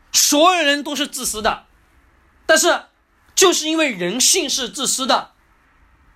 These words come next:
就是人性自私，所以说你才干嘛？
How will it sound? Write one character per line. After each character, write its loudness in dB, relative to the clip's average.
就 4
是 -4
人 -4
性 0
自 -4
私， -2
所 2
以 2
说 2
你 -2
才 2
干 2
嘛？ 2